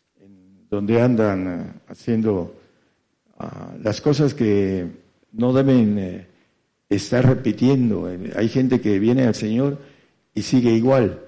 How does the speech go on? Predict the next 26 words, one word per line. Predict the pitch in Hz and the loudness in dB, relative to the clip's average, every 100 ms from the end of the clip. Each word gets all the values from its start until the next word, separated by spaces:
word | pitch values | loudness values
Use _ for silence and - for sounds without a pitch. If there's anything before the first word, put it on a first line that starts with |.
| - _ _ _ _ _ _ _ - | -20 _ _ _ _ _ _ _ -6
Es | 107 | -4
importante | 120 107 101 107 110 110 | -2 -2 -2 -2 -2 -2
que | 92 90 82 - _ _ _ _ _ _ | -2 -4 -6 -10 _ _ _ _ _ _
sepa | - 127 117 110 | -2 0 0 -2
que | 101 95 87 | -2 -2 -2
su | 117 | 0
vida | 117 117 101 90 90 - | 2 2 2 -4 -10 -10
pasada | 104 98 120 123 110 - | -6 -2 0 0 -2 -4
queda | - 113 107 | -2 0 0
atrás | 110 113 110 - - _ _ _ _ _ _ _ - | 0 -2 -4 -12 -20 _ _ _ _ _ _ _ -6
y | 98 95 90 90 82 82 - - _ _ _ _ _ _ | -2 -2 -2 -4 -6 -10 -14 -20 _ _ _ _ _ _
para | - 98 | -4 -2
que | 104 | -4
pueda | 95 110 110 104 | -2 0 2 4
ir | 110 110 | 4 2
creciendo. | - 104 - - 120 110 87 | 0 -2 0 0 2 2 -2
Si | - 98 | -6 -6
sigue | - 123 113 101 - - _ _ - | 0 2 2 0 -4 -20 _ _ -16
haciendo | - 131 131 113 | -4 0 2 2
lo, | 107 - - - - | 0 -4 -18 -18 -10
lo | 107 | 0
mismo | 139 165 131 110 | 2 4 2 -2
que | 104 | -2
hacía | 98 123 110 | -2 0 0
antes | 113 110 95 | 0 -2 -2
de | 95 87 | -2 -4